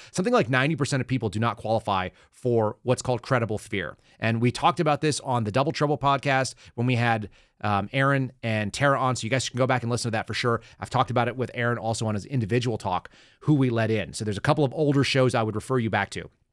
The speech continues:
What it's worth noting is changing it from significant possibility to reasonable possibility, that is lowering the bar. Significant might be, like, ninety percent likely. Reasonable is usually, like, more than fifty percent.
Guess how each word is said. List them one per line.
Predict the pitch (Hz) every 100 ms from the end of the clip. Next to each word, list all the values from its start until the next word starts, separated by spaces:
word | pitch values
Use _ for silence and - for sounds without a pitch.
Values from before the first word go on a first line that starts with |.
| _ _ _ _ -
What | 107 156
it's | 147
worth | 156
noting | 135 170 131
is | 92 76 - _ - - -
changing | - 185 190 175
it | -
from | - 110 98 98 -
significant | - - 135 131 175 214 202
possibility | - 165 139 147 143 147 160 143 - _
to | - 170 156 143 - -
reasonable | 117 151 226 214 147
possibility, | 120 117 110 107 104 95 98 -
that | 143 190
is | 131
lowering | 131 135 147 165 147 143 127
the |
bar. | 107 117 104 69 - -
Significant | - 135 175 180 165 147
might | 135 139
be, | 139
like, | 123 120 117
ninety | 117 127 139
percent | 123 120 131 117 - -
likely. | 117 110 107 90 52 - - -
Reasonable | 120 151 226 190 151 135
is | 117
usually, | 139 127
like, | 127 117
more | 113 120 123
than | 113
fifty | 104 - 120 -
percent. | 98 95 - 82 -